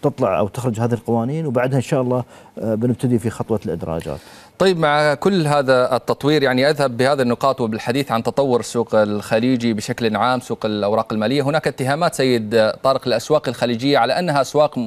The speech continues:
Speaker 2: مضاربة، متى ستتحول إلى أسواق استثمارية وتتخلص مما يعرف بظاهرة الهوامير في رأيك؟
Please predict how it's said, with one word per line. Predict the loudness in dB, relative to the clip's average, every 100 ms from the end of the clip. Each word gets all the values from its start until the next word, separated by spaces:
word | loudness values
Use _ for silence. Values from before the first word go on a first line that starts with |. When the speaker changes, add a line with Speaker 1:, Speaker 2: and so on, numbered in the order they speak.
| -8 -4
Speaker 2:
مضاربة، | 0 2 2 2 -2 -6 -18 -20 -2
متى | 0 2 2 2
ستتحول | -2 -8 -4 0 2 2 -2 -4 0
إلى | 2
أسواق | 0 2 0 0
استثمارية | -8 -8 -4 0 2 2 2 2 0 -8 -8 -2
وتتخلص | -2 -2 -4 0 2 0 0
مما | 2 4
يعرف | 4 0 -2 -2
بظاهرة | 0 2 2 -2 -2
الهوامير | 0 0 0 -2 -8
في | -8
رأيك؟ | -8 -12 -20